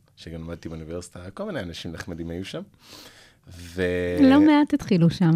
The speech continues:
Speaker 1: לא מעט, לא מעט התחילו שם. עבדתי עם עטילה שומפלבי, כל מיני. היה שם תוכנית של איזה זוג חמוד, אה,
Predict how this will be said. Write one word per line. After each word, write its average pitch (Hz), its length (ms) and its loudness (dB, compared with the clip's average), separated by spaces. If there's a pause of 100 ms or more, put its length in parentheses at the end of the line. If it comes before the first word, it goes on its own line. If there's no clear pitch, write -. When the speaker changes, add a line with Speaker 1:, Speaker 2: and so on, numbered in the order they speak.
(100)
Speaker 1:
לא 82 180 -10
מעט, - 380 -18 (260)
לא 85 120 -14
מעט 87 140 -16
התחילו - 280 -20
שם. - 140 -20 (160)
עבדתי 82 220 -12
עם 76 60 -10
עטילה - 240 -16
שומפלבי, 101 580 -8
כל 87 140 -12
מיני. 87 240 -10 (920)
היה 82 140 -14
שם 82 180 -10
תוכנית - 280 -12
של 85 160 -8
איזה 78 380 -8
זוג 82 220 -8
חמוד, 82 480 -10
אה, 80 60 -10